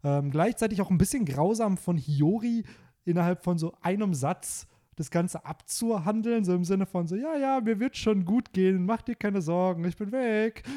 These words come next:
So, und wenn man sieht, was hier, äh, Kawamatsu passiert ist, finde ich das schon sehr, sehr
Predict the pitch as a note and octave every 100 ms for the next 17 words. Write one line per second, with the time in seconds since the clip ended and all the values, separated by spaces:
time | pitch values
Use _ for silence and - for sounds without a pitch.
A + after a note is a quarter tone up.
0 | B3 F#3 - E3+ E3+ E3 D#3+ E3 F3 -
1 | - G#2 - D#3 E3 C3+ F3 F3 C#3 E3+
2 | - - E3 D#3+ D#3 C3+ _ - _ _
3 | - D3 C#3+ - D#3 C#3+ D3 D#3 - -
4 | D#3 D3 C#3+ _ E3+ D3 - G3+ G#3 C3
5 | - - D3+ D#3 D3+ C3+ D#3 D3 C3+ C#3+
6 | C#3 C3+ C3+